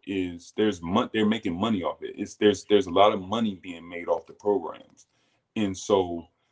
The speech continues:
there's a lot of, the schools are giving money, uh, the players are giving tuition, coaches are being paid r-, pretty good salaries. It's like,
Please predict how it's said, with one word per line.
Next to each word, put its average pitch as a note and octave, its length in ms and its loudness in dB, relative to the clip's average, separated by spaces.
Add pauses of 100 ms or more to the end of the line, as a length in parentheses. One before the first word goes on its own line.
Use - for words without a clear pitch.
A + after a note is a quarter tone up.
(120)
there's G2 180 2
a F#2 60 0
lot G2+ 260 6
of, G2 140 -12
the G2 100 -6
schools C3+ 380 -2
are G2+ 100 2
giving F#2+ 340 -6
money, F#2 360 -6 (220)
uh, F2 180 -6
the E2+ 100 -8
players A2 380 0
are G2 80 6
giving F#2 340 -2
tuition, F#2+ 720 -2 (100)
coaches G#2+ 340 -2
are F#2+ 140 4
being F2+ 260 -2
paid F#2+ 420 0 (120)
r-, E2 80 -10 (460)
pretty G#2 200 -2
good F#2+ 200 2
salaries. F2 760 2 (680)
It's G2 240 -4
like, F2 200 0